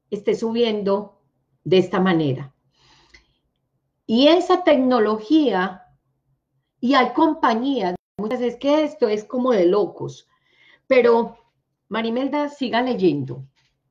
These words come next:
Sáqueme primero los diez y después habla de cada uno. ¿Listo? Ah, ok. Listo, muchachas.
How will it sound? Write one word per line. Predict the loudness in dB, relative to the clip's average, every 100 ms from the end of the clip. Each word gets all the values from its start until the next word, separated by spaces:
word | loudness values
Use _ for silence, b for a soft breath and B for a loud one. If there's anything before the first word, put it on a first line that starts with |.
| _ _ _
Sáqueme | -4 -2 -2 -2 -2 -2
primero | -4 -4 -4 -4
los | -4 -4 -2
diez | -2 -2 -4 -10
y | -4
después | -4 -2 -4 -2
habla | -4 -4
de | -4 -4
cada | -4 -4 -2 0
uno. | 0 0 0
¿Listo? | 2 0 -2 -8 -10 -2
Ah, | 0 2
ok. | 0 0 0 B B B
Listo, | -4 -4 0 -2
muchachas. | -2 -2 -2 -2 -8 -10